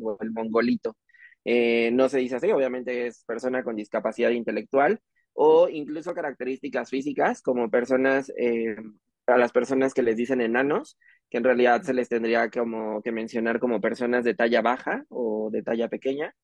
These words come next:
y las personas, por ejemplo, que tienen que ver con sus etnias, eh, se les nombra mucho indios, ¿no? En vez de personas, eh, indígenas o que pertenecen a grupos indígenas. Y también tiene que ver con aspectos de salud,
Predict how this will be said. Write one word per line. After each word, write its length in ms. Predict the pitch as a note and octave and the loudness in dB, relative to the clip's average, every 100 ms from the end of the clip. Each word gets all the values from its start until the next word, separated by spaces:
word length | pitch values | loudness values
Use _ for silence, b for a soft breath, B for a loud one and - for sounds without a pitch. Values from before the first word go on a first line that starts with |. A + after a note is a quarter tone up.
| _ b b b | _ b b b
y 320 | - D3 D#3+ E3+ | 2 4 6 6
las 240 | D#3+ C3+ | 4 4
personas, 380 | C3 B2+ C#3+ C#3 | 0 -2 -2 -2
por 100 | B2+ | -2
ejemplo, 360 | B2+ B2+ C3+ | -2 -2 -2
que 120 | C3 B2+ | 0 -2
tienen 220 | C3 C3 | -4 -4
que 80 | B2+ | -4
ver 180 | A#2+ | -4
con 180 | B2 B2+ | -4 -8
sus 440 | A#2+ B2 A2 A2 - | -6 -4 -2 -4 0
etnias, 640 | B2+ B2 C3+ D3 B3+ _ _ _ _ _ _ B2 | 2 2 0 0 -4 _ _ _ _ _ _ -2
eh, 380 | C3 B2 B2 | 0 2 0
se 140 | A#2 C3 | 0 0
les 220 | B2+ A#2+ | 0 0
nombra 340 | C3 C3 C3 | 0 2 2
mucho 320 | C3 C3 C3+ B2+ | 0 -2 -2 -2
indios, 560 | C#3 C#3 B2+ A#2 - | 0 -2 -2 -4 -8
¿no? 300 | - G#2+ A#3+ - | -14 -12 -12 -10
En 200 | - A#2 | -4 0
vez 180 | A#2+ A#2 | 2 4
de 380 | B2+ B2 A#2 A2+ | 4 6 4 2
personas, 640 | A2+ - B2+ B2+ C3+ - | -2 -2 0 0 -2 -6
eh, 580 | B2 A#2 A2+ A2 A2 A2 | -4 -2 -2 -2 -4 -4
indígenas 640 | A#2+ A#2+ B2+ C#3+ C#3 A3 - | -4 -4 -2 0 0 -2 -6
o 80 | A#2+ | -4
que 100 | B2 | -4
pertenecen 560 | A2+ A2+ A#2 A2+ B2 A2+ | -4 -4 -6 -6 -8 -4
a 60 | |
grupos 340 | G#2+ A2+ A#2 A#2 | -2 -2 -4 -4
indígenas. 640 | A2+ B2+ C3 C3+ G#3 - B B B B | -6 -2 2 2 2 -4 B B B B
Y 280 | - D#3 F#3+ | 6 8 8
también 260 | E3+ D3+ D3+ | 6 4 4
tiene 180 | E3 | 4
que 100 | D3+ | 6
ver 200 | C3+ C3 | 6 6
con 180 | B2+ C3+ | 4 2
aspectos 440 | B2+ - A#2 B2+ B2 | 0 -4 -4 -4 -2
de 100 | A#2 | -4
salud, 360 | G#2+ A2+ A2+ | -4 -6 -8